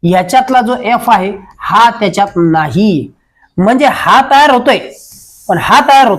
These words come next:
नाही. मग ह्याच्याकडे लक्ष. हिंडर, हिंडर होईल का? हिंड, हो, याच्या एन आहे आणि डीईआर आहे का? हो, हा सुद्धा शब्द तयार होतो, हा तयार होत नाही. आपल्याला तेच शोधायचे,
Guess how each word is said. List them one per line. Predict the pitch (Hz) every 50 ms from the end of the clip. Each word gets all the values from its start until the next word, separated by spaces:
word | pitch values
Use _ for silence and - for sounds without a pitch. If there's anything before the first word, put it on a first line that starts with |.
| - -
नाही. | 160 139
मग | 135 170 180
ह्याच्याकडे | 170 165 165 240 220 214 196
लक्ष. | 185 - 165 143 - _ _ _ _ _ -
हिंडर, | 202 247 277 302 294 277 277 - - - _ _ _ _ -
हिंडर | 180 214 254 285 285
होईल | 247 226 226 240 208
का? | - 208 196 - - - - - _ _ -
हिंड, | 165 208 247 247 240 240 226 - _ _ _ _ _ _ _ _ _ _ _ -
हो, | 294 330 320 285 254
याच्या | 233 214 220 226 220 220 254 247 240
एन | 233 233 233 233 240 247
आहे | 240 220 190 180 190 190 190 - _ _ _ _ _ -
आणि | 175 190 208 208 220 220
डीईआर | 202 170 202 262 262 269 269 233 240 254 254 247 - 190 208 226 247
आहे | 240 233 220 202 214
का? | 208 214 208 202
हो, | - - 202 269 - 240 214 196 - - _ _ _ _ _ _
हा | - - 240 285
सुद्धा | 277 285 285 254 302 285
शब्द | - 254 233 214 240
तयार | 240 226 233 226 233 233 214
होतो, | 185 175 170 - 165 - - _ _ _ _ _ _
हा | - - 208 269 277 277 -
तयार | 254 269 294 285
होत | 247 233 240 -
नाही. | 294 240 185
आपल्याला | - - - - 226 247 262 269
तेच | - - 269 302 277 277
शोधायचे, | - 247 240 233 233 220 220 - 151